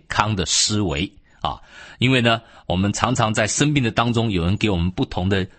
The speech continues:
劝诫啊，啊，很可怕的。因为一旦生病了，好像就是啊，呃，这犯了什么滔天大罪了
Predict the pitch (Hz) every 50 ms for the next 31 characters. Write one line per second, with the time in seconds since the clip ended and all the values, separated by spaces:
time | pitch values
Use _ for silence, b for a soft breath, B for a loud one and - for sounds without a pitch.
0 | b b b - - - 202 143 113 101 - - - 196 123 90 - - - b
1 | b b b b - - - - 113 135 135 - 101 90 - 143 117 101 - 80
2 | - - 110 104 101 - 127 - 143 127 127 123 - - 139 139 139 143 127 107
3 | 92 87 82 82 87 123 123 113 104 113 104 98 113 104 98 95 - B B B
4 | B B 90 85 82 80 - 92 87 - - - 127 113 101 92 87 - - 76
5 | 78 - - - 120 120 131 113 - 120 117 123 - 139 - 107 82 - - 165
6 | 107 82 -